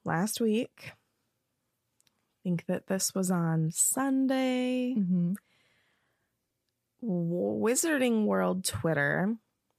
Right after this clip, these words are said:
Speaker 1: tweeted that you could be entered for a chance to come to a special world premiere of the Return to Hogwarts trailer in Burbank, California,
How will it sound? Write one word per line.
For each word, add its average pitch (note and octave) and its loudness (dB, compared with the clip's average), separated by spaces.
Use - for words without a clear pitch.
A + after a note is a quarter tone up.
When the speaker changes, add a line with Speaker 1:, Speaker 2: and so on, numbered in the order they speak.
Speaker 1:
tweeted F#3+ 0
that D#3+ -2
you E3+ -2
could E3 -2
be D3+ -2
entered G#3+ -2
for A#3+ -4
a B3 -2
chance D#3 -2
to E3 -2
come E3 0
to F#3+ -2
a E3 0
special D#3+ -2
world G#3+ 0
premiere F3+ 2
of D3+ 0
the D3 -2
Return D#3+ -2
to B3 0
Hogwarts G3+ 0
trailer D3+ 0
in A3 2
Burbank, F3+ 0
California, F3+ 0